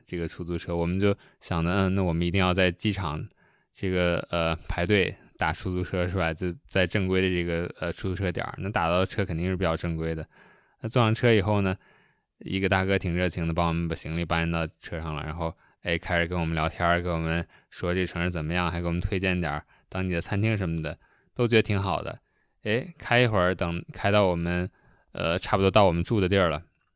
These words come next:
然后停下车，停下车，然后，呃，我问他多少钱，他跟我说三十五块钱，三十五欧元。哎，我一想，不对劲儿啊，我当时在机场查的这个，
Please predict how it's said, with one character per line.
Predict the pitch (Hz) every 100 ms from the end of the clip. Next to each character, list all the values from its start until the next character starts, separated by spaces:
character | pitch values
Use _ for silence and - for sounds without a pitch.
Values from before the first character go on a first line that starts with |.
| _ - _ _ _ -
然 | 104
后 | 98
停 | -
下 | 104
车， | 104 110 107
停 | - 104
下 |
车， | 107 117
然 | 107 92
后， | 98 90 - - _ _ _ _ _ -
呃， | 95 90 87 95 101 _
我 | 90
问 | 98
他 | 101
多 | 117
少 | 104
钱， | 85 85 90 - _ _ _ -
他 | 98
跟 | 98
我 | 90
说 | 85 95
三 | 90 113 113
十 | 110
五 | 90
块 | - 90
钱， | 82 87 151 - _ _ _ _ _
三 | - 117 107
十 | 117
五 | 87
欧 | 82
元。 | 82 - - - _ _ _ _
哎， | - 220
我 | 190
一 | 113
想， | 113 82 95 123 151 135
不 | -
对 | 123 127
劲 | 156
儿 | 143
啊， | 92 92
我 | 90 92 -
当 | 131
时 | 127
在 | 127
机 | 120
场 | 131 117
查 | - - 87
的 | 120 123
这 | 104 95
个， | 95 90